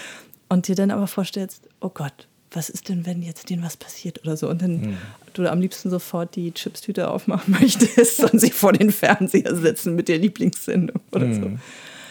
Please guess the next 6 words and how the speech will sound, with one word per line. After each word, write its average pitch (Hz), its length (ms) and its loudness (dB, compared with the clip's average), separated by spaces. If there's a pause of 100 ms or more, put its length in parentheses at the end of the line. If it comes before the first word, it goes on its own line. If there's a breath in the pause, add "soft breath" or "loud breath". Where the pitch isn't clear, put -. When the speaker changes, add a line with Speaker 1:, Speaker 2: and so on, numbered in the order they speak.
(180 loud breath)
Speaker 1:
Ähm, 156 340 0 (260 loud breath)
nee, 156 260 2
also 151 160 0
von 156 220 -2
daher, 165 680 -2 (340)
darüber 151 680 -6